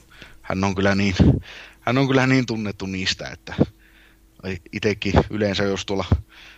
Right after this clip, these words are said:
pelikonsolilla pelailee N-, N R iä, niin kyllä siinä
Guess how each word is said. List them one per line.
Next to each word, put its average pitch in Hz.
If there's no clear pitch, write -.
pelikonsolilla 101
pelailee 92
N-, 98
N 92
R 87
iä, 76
niin 73
kyllä 87
siinä 87